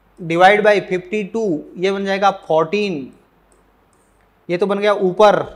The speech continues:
नीचे क्या बच्चा, बच-, बच्चा बच्चों? वन प्लस तेरह को बाहर निकाला, वन upon x की पावर एट, थर्टीन minus five, एट प्लस वन upon x की पावर थर्टीन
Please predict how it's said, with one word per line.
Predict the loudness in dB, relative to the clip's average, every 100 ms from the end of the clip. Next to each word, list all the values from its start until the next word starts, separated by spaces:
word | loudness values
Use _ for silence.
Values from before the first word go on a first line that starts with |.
| -18
नीचे | -12 -4 -2
क्या | 0 -2
बच्चा, | -2 -4 -6
बच-, | -6 -12 -20 _ -6
बच्चा | -4 0 0
बच्चों? | 0 -6 -6 -4 0 -2 -4 -12 _ _ _
वन | 0 4 4 4 -8 -16 _ _ _ -2
प्लस | 0 0 -4 -18 -20 _ _ _ _ _
तेरह | 2 4
को | 4 2
बाहर | 2 2
निकाला, | 0 2 4 4
वन | 2 0 0 0
upon | -2 -4 -4
x | -8 -10
की | -10 -2
पावर | 2 4 2 -2 -2
एट, | 0 -2 -4 -14 -20 _ _
थर्टीन | -8 -6 -4
minus | -4 -6 -4
five, | -2 -2 -4
एट | -4 -4 -4 -10 -20 _ _ _ -20 2
प्लस | 2 4 -2
वन | -2 0 2 0
upon | 0 -2
x | -4 -8
की | -8 0
पावर | 4 4 2 -6 -20 _
थर्टीन | -4 -2 -2 -2 -4 -6